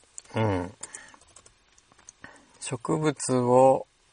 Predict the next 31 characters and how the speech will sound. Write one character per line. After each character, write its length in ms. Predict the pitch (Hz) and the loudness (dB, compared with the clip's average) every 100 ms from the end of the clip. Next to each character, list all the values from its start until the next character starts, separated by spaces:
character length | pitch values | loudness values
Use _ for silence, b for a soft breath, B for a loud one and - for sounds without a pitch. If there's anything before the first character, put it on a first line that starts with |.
| _ _ _ _ _ _ _ _ _ _ _ _ _ | _ _ _ _ _ _ _ _ _ _ _ _ _
あ 140 | - 131 | -2 0
ん 100 | 139 | 2
ま 140 | 139 | 2
り 120 | 135 131 | 2 -2
知 160 | - | 0
ら 120 | 131 | 0
な 200 | 131 131 | 0 -2
い、 100 | 131 | -4
知 220 | - - 120 | -8 -6 -2
ら 80 | |
な 100 | 120 | -2
い 40 | 117 | -2
と 80 | 104 | 0
い 20 | |
う 20 | |
か、 340 | 98 98 B B B B - | 0 0 B B B B -12
や 120 | 131 | -10
っ 40 | 113 | -10
て 240 | _ 135 | _ -6
な 180 | 135 127 | -2 -4
い 60 | |
人 280 | 117 - 120 | -6 -2 4
は 160 | 123 127 | 4 4
珍 340 | 117 110 117 | 2 2 0
し 100 | 107 | 0
く 140 | - 95 | -6 -4
見 100 | 98 | -2
え 60 | |
る 80 | 95 | -4
と 80 | - | -6
思 260 | 85 85 | -8 -10